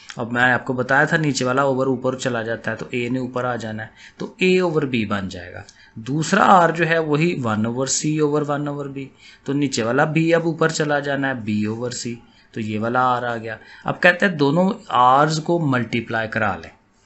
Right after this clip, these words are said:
उधर से R और R ये मल्टीप्लाई, उधर से उनकी जो अमाउंट्स हैं, वो मल्टीप्लाई, ठीक है, R और R आर स्क्वायर हो जाएगा,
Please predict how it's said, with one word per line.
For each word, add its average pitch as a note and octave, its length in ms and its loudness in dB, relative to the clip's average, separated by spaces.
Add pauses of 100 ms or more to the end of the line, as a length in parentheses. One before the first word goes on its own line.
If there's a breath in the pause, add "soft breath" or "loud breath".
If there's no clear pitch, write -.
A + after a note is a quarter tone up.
(340 soft breath)
उधर B2+ 200 -2
से E3+ 420 -2
R A#2 340 0
और D#3 340 4
R D3 60 -4
ये C#3+ 160 -2
मल्टीप्लाई, F#3 580 2
उधर E3 220 2
से E3 160 -2
उनकी E3 220 -4
जो D#3+ 140 -4
अमाउंट्स C3 640 0
हैं, E3 60 0
वो F3+ 200 0
मल्टीप्लाई, F#2+ 540 -4 (460 loud breath)
ठीक - 180 -6
है, F#3 140 0
R A2+ 340 0
और C#3 100 4
R C#3 180 6
आर C#3+ 160 4
स्क्वायर F#3+ 300 0
हो F#3+ 180 -2
जाएगा, C3+ 440 -6